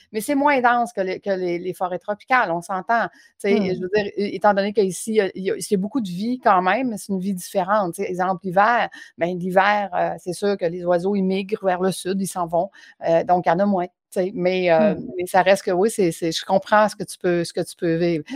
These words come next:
Speaker 1: C'est complètement différent.
Speaker 2: C'est ça,
Speaker 1: Et,
Speaker 2: exactement.
Speaker 1: et, et dis-moi, euh, parce que là, dans le fond, tout change. Tu sais, bon, oui, euh,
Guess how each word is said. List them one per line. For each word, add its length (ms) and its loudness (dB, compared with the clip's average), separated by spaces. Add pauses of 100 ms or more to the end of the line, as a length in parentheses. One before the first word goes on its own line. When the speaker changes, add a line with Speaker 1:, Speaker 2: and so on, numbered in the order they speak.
(120)
Speaker 1:
C'est 80 -12
complètement 540 4
différent. 760 0
Speaker 2:
C'est 220 2
ça, 220 0
Speaker 1:
Et, 120 4
Speaker 2:
exactement. 480 -4 (420)
Speaker 1:
et, 300 6
et 40 4
dis-moi, 760 4
euh, 480 6 (540)
parce 160 4
que 80 6
là, 140 8
dans 140 6
le 60 0
fond, 300 6 (120)
tout 180 2
change. 600 0
Tu 80 -18
sais, 120 -2
bon, 240 0
oui, 540 -2
euh, 340 -4